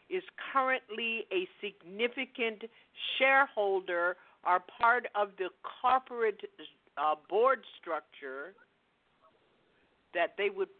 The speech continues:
privatize the Postal Service. And they had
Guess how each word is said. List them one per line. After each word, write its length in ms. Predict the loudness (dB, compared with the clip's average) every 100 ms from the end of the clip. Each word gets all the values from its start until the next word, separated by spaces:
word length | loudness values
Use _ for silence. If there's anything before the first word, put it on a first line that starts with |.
| -6
privatize 840 | 2 2 0 -4 -4 -4 -4 -6 -10 -16 _ _ _ _ _ _ _ _ _
the 60 | -18
Postal 460 | -10 -10 -10 -16 -18 -16
Service. 220 | -14 -16 -20 _ _ -12 -12 -14 _ _ _ _ _ _ _ _ _ -20 -20 _ -8
And 120 | -4 2
they 200 | 2 0 -4
had 300 | 2 2 2